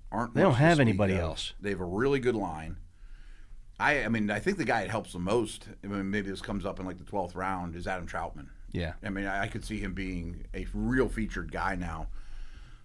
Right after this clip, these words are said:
Speaker 1: But they almost have no, no choice but to throw to Kamara, to your
Speaker 2: Right.
Speaker 1: point.
Speaker 2: Yeah,
Speaker 1: You know,
Speaker 2: you wanna
Speaker 1: they,
Speaker 2: move
Speaker 1: you
Speaker 2: the
Speaker 1: think
Speaker 2: football.
Speaker 1: his receptions are gonna go up sig-, significantly.
Speaker 2: And if you're losing games, which
Speaker 1: it's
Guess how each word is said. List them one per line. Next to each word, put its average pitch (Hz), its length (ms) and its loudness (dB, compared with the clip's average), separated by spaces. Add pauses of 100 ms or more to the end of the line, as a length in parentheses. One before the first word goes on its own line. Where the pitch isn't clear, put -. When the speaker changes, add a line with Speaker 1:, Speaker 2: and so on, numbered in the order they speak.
(140)
Speaker 1:
But 110 300 2
they 131 180 0
almost 190 300 2
have 107 160 0
no, 92 260 0 (480)
no 113 160 2
choice 160 380 2
but - 160 -4
to - 60 -12
throw 85 180 -4
to 69 80 -8
Kamara, 60 460 -8 (160)
to - 60 -2
your 123 80 10
Speaker 2:
Right. 127 160 12
Speaker 1:
point. 87 220 0
Speaker 2:
Yeah, 127 120 8
Speaker 1:
You - 40 10
know, 113 60 10
Speaker 2:
you 131 80 12
wanna 147 120 12
Speaker 1:
they, 117 60 12
Speaker 2:
move 143 120 12
Speaker 1:
you 131 40 10
Speaker 2:
the 120 80 6
Speaker 1:
think 143 100 8
Speaker 2:
football. 110 260 8
Speaker 1:
his 90 80 8
receptions 110 340 2
are 87 40 -6
gonna 85 160 -6
go 92 200 0
up 90 320 -2
sig-, 95 360 -6
significantly. 127 540 4
Speaker 2:
And 151 80 12
if 151 140 8
you're 147 100 12
losing 147 340 12
games, 117 720 6 (340)
which - 500 2 (840)
Speaker 1:
it's - 380 -12